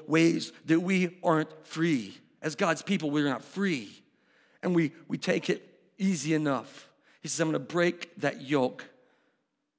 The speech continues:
that's resting on your neck. I'm gonna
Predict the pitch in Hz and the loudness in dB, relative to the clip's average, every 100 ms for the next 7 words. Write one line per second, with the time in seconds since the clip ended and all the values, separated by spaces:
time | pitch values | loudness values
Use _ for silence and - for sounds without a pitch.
0 | - - - - 135 139 - 131 120 123 | -12 -10 -10 -4 -2 -2 -2 -2 -2 -2
1 | 117 117 - - _ 113 120 - - - | -4 -6 -14 -20 _ -4 -4 -6 -16 -20
2 | _ _ 156 175 165 | _ _ 0 4 2